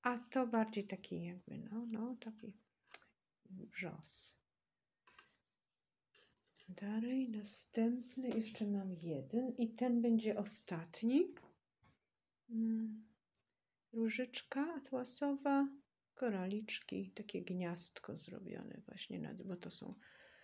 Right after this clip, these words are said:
to jest takie sztywne druciki, to są te, y, taka konstrukcja jest właśnie na druciku, dlatego się trzyma. No i tu z piórkiem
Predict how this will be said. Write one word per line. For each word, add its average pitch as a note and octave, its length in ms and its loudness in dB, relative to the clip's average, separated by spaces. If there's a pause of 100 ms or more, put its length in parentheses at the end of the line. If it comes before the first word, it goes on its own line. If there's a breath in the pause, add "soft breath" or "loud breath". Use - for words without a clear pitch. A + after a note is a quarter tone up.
(160 loud breath)
to - 100 -10
jest F3+ 320 -8
takie - 440 -10 (100)
sztywne F3+ 480 -4
druciki, - 560 -8
to - 160 -10
są D3+ 280 -4
te, E3 300 -8 (760 loud breath)
y, F3+ 60 -8 (2750 soft breath)
taka - 220 -16
konstrukcja - 760 -10
jest D#3 180 -10
właśnie - 320 -12
na F3 200 -10
druciku, - 600 -6 (960 loud breath)
dlatego F3+ 360 -4
się - 180 -6
trzyma. - 640 -6 (180)
No F4+ 100 -4
i G#3+ 100 0
tu - 160 -12
z - 120 -10
piórkiem A3 720 0